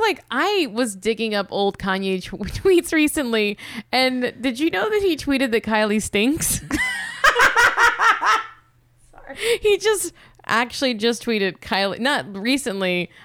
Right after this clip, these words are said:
Speaker 1: I don't remember when it was, but he, he tweeted
Speaker 2: <laughs>
Speaker 1: "Kylie stinks." Just period. No period. Just, like,
Speaker 2: This
Speaker 1: "Kylie
Speaker 2: is the
Speaker 1: stinks."
Speaker 2: hardest part is that Kanye's tweets, it's kind of sometimes like, n-, this is fucked up and I own it, but a bit like Trump, where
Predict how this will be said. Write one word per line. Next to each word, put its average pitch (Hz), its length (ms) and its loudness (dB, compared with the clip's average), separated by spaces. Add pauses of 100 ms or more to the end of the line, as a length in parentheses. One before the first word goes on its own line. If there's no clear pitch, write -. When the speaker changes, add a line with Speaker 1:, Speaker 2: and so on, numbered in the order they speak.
Speaker 1:
I 202 120 0
don't 254 160 2
remember 196 260 0
when 180 100 2
it 165 60 0
was, 175 240 2
but 196 80 0
he, 190 80 4
he 196 340 4
tweeted 240 420 4 (260)
Speaker 2:
<laughs> - 260 0
Speaker 1:
"Kylie 214 520 0
stinks." - 760 -4 (460)
Just - 260 2 (300)
period. 214 440 0
No 269 180 0
period. 233 440 2
Just, 262 200 0
like, 214 240 0
Speaker 2:
This 220 120 -8
Speaker 1:
"Kylie 220 420 6
Speaker 2:
is 226 80 -4
the 370 60 4
Speaker 1:
stinks." 359 180 6
Speaker 2:
hardest 208 380 2
part 170 280 2
is 165 140 -2
that 160 400 0
Kanye's 190 540 -2
tweets, 165 560 -2
it's - 180 -4
kind 202 320 0
of 269 100 -4
sometimes 160 440 -4
like, 147 260 -4 (100)
n-, 156 160 -8
this 165 220 -2
is 180 120 -2
fucked - 320 0
up 107 280 -2
and 156 120 0
I 151 160 0
own 139 200 -4
it, 110 200 -10
but 151 180 -2
a 151 60 -6
bit 165 260 0
like 165 200 -4
Trump, 151 380 -6
where 160 260 -4